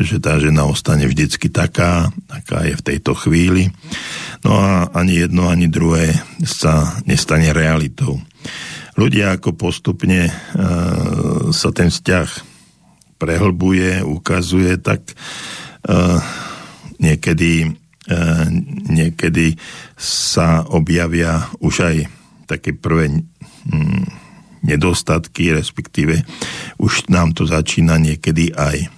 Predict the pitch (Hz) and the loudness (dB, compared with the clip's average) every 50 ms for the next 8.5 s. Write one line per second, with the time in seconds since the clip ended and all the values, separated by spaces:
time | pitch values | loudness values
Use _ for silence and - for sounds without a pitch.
0 | _ _ - - 80 73 85 82 80 80 90 92 95 85 - 82 78 - - 80 | _ _ -8 -6 -2 0 0 0 0 2 2 2 0 0 0 -2 -2 -2 -4 -4
1 | - - 80 80 80 78 80 82 82 82 85 80 - - 80 - - - - 85 | -2 0 2 2 4 4 2 2 2 2 0 0 -2 -2 -2 -2 -2 -2 -2 0
2 | 82 80 80 82 82 82 82 82 82 - - - - - - - - - - 90 | 2 2 2 2 2 0 0 -2 -4 -6 -12 -14 -14 -14 -14 -12 -6 -2 0 0
3 | 82 82 87 87 87 87 85 87 87 87 - - 95 90 90 82 - - 87 87 | 2 2 2 2 4 4 4 2 0 -2 -2 0 0 0 0 0 0 0 0 2
4 | 85 87 87 - - 80 78 82 80 80 82 85 80 - 67 - - 87 82 - | 0 0 -2 -2 -2 0 0 0 0 0 0 0 -2 -2 -4 -2 -2 -2 -2 -2
5 | - - - 87 87 82 80 80 - - - - - - - 82 87 85 82 85 | -4 -2 0 2 2 2 2 0 -4 -10 -14 -14 -6 -2 0 0 2 2 2 2
6 | 82 82 82 82 80 - - - - - - - - - - - - - - 113 | 2 2 2 0 -2 -4 -8 -14 -16 -14 -14 -16 -16 -18 -14 -12 -4 0 0 2
7 | 120 117 - 98 95 92 87 87 87 85 - 92 87 80 82 80 82 82 - - | 2 2 2 2 2 2 2 2 0 0 0 0 0 0 0 0 -2 0 0 0
8 | 87 87 80 - - - 92 87 82 | 0 0 -2 -4 -4 0 2 2 2